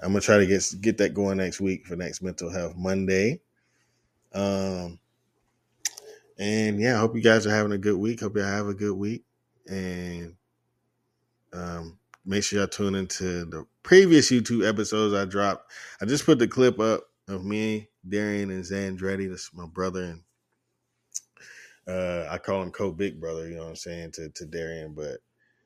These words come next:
uh, that's real life fam right there. And uh, man, that's one of my favorite, favorite episodes that I've done, just because of who it was and, and the things we discussed, you know what I'm saying? I was happy to share that with them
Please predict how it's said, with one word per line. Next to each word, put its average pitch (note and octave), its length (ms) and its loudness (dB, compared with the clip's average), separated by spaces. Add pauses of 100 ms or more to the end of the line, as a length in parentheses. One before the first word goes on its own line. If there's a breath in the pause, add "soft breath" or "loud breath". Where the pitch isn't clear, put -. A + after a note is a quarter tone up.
(100)
uh, E2+ 240 -6
that's F2 220 -8
real F2 120 -6
life E2+ 200 -6
fam F2+ 320 -8
right F2 180 -8
there. F2 300 -4
And D#2 140 -14 (720 soft breath)
uh, F2 400 -8 (240)
man, G2 260 4
that's F2+ 180 -6
one G#2+ 60 -2
of G2 80 0
my F2+ 80 -2
favorite, F#2 420 -4 (640)
favorite A#2 360 2
episodes F#2 640 -6 (580)
that F#2+ 100 -2
I've F2 140 -6
done, G2+ 360 -2
just F2 200 -16
because F2 400 -8
of E2 100 -10
who F#2+ 200 -2
it F2 60 -6
was F#2+ 460 -2
and, E2+ 320 -12
and E2+ 560 -12
the F2 120 -10
things A2 320 0
we G2 120 0
discussed, F#2 540 -6
you E2+ 100 -12
know E2+ 80 -10
what D#2 120 -12
I'm D#2+ 80 -16
saying? E2 360 -14
I D#2+ 60 -16
was - 800 -20
happy F2 240 -2
to E2 100 -6
share F2+ 320 -2
that D#2 120 -4
with E2 120 -12
them D#2+ 260 -10